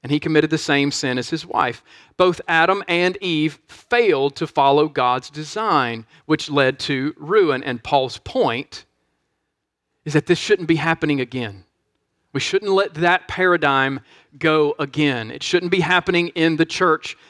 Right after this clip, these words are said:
now. So men are called to lead, and women are called to submit to that authority. So Paul is reminding us of our past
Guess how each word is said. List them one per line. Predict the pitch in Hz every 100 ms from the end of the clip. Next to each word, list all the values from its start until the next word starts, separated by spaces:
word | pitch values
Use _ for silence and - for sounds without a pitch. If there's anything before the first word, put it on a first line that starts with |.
| _
now. | 143 151 156 135 113 110 - _ _ _ _ _ _ _ _ _ _ _ _ _ _
So | - 139
men | 151 175 175
are | 143
called | - 147 147
to | -
lead, | 147 170 180 143 120
and | 139 127
women | 151 143 123 117 _ _ _ _ -
are | 127
called | - 151 139 120 117 _ _ _ -
to | 135
submit | - 135 143 147 -
to | 127
that | 123 123
authority. | - - 135 131 117 113 - _ _ _ _ _ _ _ _ _ _ _ _ _
So | 156
Paul | 139 165 151
is | 139
reminding | 139 135 139 170 185
us | 180 185
of | 165
our | 151
past | - 98 107 - -